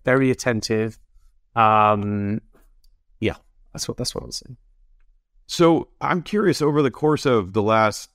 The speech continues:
Speaker 2: you know, dozen years or so, you've seen your role change. I mean, you went to
Speaker 1: Yeah.
Speaker 2: Paul McCartney School of Music and you were like, "I'm gonna be a performer." And then it was, "I'm gonna, you know, manage a band."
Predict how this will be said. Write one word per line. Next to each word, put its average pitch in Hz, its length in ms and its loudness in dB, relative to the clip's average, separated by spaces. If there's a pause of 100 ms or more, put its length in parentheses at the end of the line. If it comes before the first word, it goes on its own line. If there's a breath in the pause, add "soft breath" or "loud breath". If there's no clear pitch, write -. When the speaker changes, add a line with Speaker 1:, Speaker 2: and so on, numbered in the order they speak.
Speaker 2:
you 107 160 -4
know, 90 100 -2
dozen 107 460 0
years 101 260 0
or 104 100 0
so, 92 240 0
you've 95 260 -2
seen 123 280 0
your 104 140 0
role 95 640 0 (260)
change. 92 460 -2
I 98 60 0
mean, 101 160 0
you 107 100 -2
went 127 200 0
to 98 280 0 (220)
Speaker 1:
Yeah. 127 120 -2 (200)
Speaker 2:
Paul 98 240 -2
McCartney 92 280 -4
School 98 220 -2
of 92 60 -2
Music 117 400 0
and 98 100 2
you 92 80 0
were 90 120 0
like, 85 160 0
"I'm 92 100 0
gonna 95 160 -2
be 92 100 0
a 82 60 -4
performer." 90 500 -2 (540)
And 101 160 -2
then 127 240 2
it 104 80 0
was, 104 260 2
"I'm 104 160 0
gonna, 101 320 0 (280)
you 104 160 -4
know, 92 200 -4 (320)
manage 101 440 -2
a 92 40 -4
band." 80 460 -6